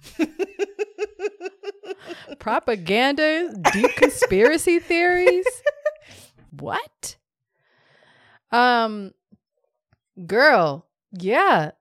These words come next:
Speaker 2: I, I believe you, and that shit is real.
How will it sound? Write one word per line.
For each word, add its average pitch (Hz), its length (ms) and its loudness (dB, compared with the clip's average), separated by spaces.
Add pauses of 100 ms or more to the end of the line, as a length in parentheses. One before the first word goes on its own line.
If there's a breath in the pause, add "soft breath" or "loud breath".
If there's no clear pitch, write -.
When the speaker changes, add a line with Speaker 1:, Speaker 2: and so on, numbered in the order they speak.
(680)
Speaker 2:
I, 214 340 0 (100)
I 240 680 0 (600)
believe 190 500 -6
you, 240 380 -10 (140)
and 160 300 -4
that 165 140 -4
shit 202 200 -4
is 170 220 -8
real. 175 580 -2